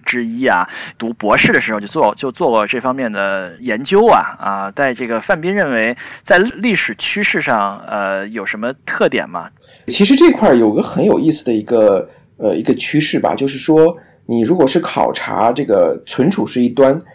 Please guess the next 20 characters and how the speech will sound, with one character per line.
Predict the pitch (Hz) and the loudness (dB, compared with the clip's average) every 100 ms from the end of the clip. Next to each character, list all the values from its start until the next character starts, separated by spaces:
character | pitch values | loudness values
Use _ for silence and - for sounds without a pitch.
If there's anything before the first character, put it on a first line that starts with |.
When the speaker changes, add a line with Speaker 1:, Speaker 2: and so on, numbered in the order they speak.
| _ | _
Speaker 2:
然 | - | -8
后 | 104 | -6
计 | 110 160 | 0 2
算 | 160 147 | 2 0
是 | 143 | 2
另 | 165 | 2
外 | 151 110 | 2 0
一 | |
端， | 104 110 113 - - _ _ | 0 0 -2 -4 -18 _ _
那 | 143 | 2
么 | 131 | 2
他 | 123 208 | 2 4
们 | 233 | 4
之 | 170 170 | 4 2
间 | 165 185 | 4 4
的 | 190 | 4
这 | - | 2
个 | 123 | -4
关 | 113 160 202 | 0 2 4
系 | 214 123 - | 2 0 -2